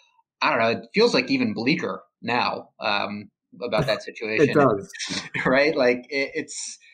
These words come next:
Speaker 1: I, I at least kinda felt good about, like, thinking, "I think they do need to move on from Wentz, see what they can get for him, clear that caps, kinda get out from under it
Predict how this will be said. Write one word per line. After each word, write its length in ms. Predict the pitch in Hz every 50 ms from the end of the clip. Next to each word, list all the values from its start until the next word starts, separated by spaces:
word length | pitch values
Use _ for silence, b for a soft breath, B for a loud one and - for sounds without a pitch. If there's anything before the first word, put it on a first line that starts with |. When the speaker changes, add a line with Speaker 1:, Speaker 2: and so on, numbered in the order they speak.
| b b b
Speaker 1:
I, 300 | 127 135 135 143 139 156
I 20 |
at 100 | 165 170
least 160 | 185 262 254 -
kinda 180 | - 220 180 -
felt 240 | - 165 151 -
good 140 | - 156 147
about, 220 | 139 117 117 113 110
like, 180 | 107 101 -
thinking, 320 | - 127 123 123 120 113 123
"I 160 | 120 120 120
think 180 | - 135 127
they 100 | 127 117
do 160 | 101 113 123 120
need 200 | 120 117 113 107
to 60 | 113
move 200 | 113 113 117 110
on 160 | 113 113 113
from 140 | - 120 107
Wentz, 240 | 110 110 107 - -
see 120 | 131 123
what 120 | 120 120
they 100 | 120 117
can 120 | 117 117 107
get 240 | 98 107 107 - -
for 280 | 117 110 107 110 110 107
him, 220 | 107 107 101 - _ _ _ _ _ _ _ _ _ _ _ -
clear 200 | - - 139 127
that 180 | 123 120 117 -
caps, 320 | - 123 113 117 113 - - - -
kinda 160 | - 139 131
get 140 | 123 135 131
out 180 | 131 131 123 -
from 140 | - 120 120
under 180 | 123 113 117
it 80 | 117